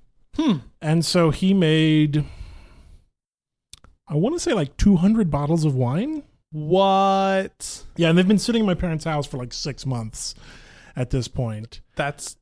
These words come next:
Speaker 1: a lot of
Speaker 2: It is,
Speaker 1: wine.
Speaker 2: it is. We had, we had more bottles of wine than we had guests at the entire wedding.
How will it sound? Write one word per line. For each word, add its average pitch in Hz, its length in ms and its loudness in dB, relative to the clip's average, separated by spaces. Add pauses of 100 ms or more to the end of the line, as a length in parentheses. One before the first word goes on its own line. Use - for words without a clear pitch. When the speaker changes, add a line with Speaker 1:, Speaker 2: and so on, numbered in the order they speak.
(140)
Speaker 1:
a 190 100 0
lot 214 640 2
of 170 160 2
Speaker 2:
It 165 100 0
is, 262 60 8
Speaker 1:
wine. 175 240 2
Speaker 2:
it 214 80 6
is. 240 240 4
We 233 160 2
had, 254 560 0 (1300)
we 202 140 4
had 180 320 2
more 208 180 4
bottles 175 640 0
of 151 160 4
wine 147 240 2
than 139 160 2
we 143 100 2
had 131 240 -2
guests 120 400 -2
at 123 80 -4
the 120 120 -6
entire 117 340 -2
wedding. 107 420 -12